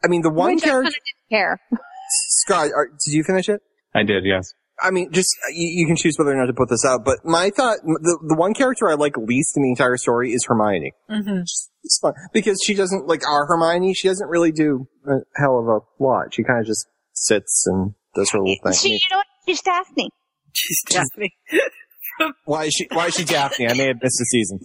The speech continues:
Speaker 2: Well, no, I mean, because she's Daphne from Scooby-Doo.
Speaker 4: Right.
Speaker 1: Oh, from Scooby-Doo. I thought you meant Greengrass or, or whatever the hell her name is.
Speaker 2: No.
Speaker 1: <laughs> That's not Greengrass. What's her name?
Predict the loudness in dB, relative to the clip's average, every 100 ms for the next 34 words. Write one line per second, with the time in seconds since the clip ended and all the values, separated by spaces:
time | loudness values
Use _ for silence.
0 | -16 _ -10 -2 0 2 2 2 2 2
1 | 2 0 -2 0 -2 0 0 2 2 0
2 | 0 2 2 2 0 2 2 0 -2 _
3 | -20 _ 0 0 2 2 0 0 0 0
4 | 2 2 2 2 0 0 0 0 0 0
5 | 0 0 0 -4 -10 -4 0 0 0 0
6 | 0 0 0 -2 -6 -4 -6 -12 -2 0
7 | 0 0 0 0 _ -2 0 0 0 0
8 | 0 0 0 2 2 0 0 2 2 0
9 | -4